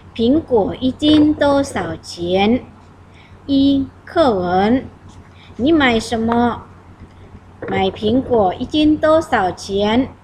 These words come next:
四块。四块太贵了，三块五吧。你要几斤？我买五斤。还要别的吗？橘子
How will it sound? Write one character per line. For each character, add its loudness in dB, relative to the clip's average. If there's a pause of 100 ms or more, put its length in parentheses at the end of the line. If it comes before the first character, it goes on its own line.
(260)
四 2
块。 0 (440)
四 -10
块 2
太 -2
贵 0
了， 4 (360)
三 -4
块 -2
五 -6 (100)
吧。 -6 (1040)
你 -4
要 4
几 -6
斤？ 2 (1000)
我 4
买 0
五 0
斤。 4 (640)
还 -2
要 4
别 -2
的 -4
吗？ 0 (800)
橘 0
子 4